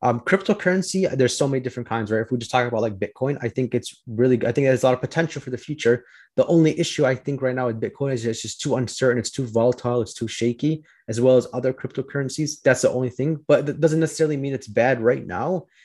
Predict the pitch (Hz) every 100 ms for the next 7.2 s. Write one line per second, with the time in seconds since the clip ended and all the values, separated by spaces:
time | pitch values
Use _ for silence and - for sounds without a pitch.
0 | - 135 147 139 147 131 135 135 131 123
1 | 117 120 131 123 110 107 113 113 139 139
2 | 135 131 127 - 127 107 127 139 135 -
3 | 110 110 135 117 - 117 135 123 113 -
4 | - - 123 127 160 151 143 127 131 127
5 | 135 - 120 131 - 131 123 - 101 113
6 | 113 110 110 127 110 - 117 117 107 110
7 | 123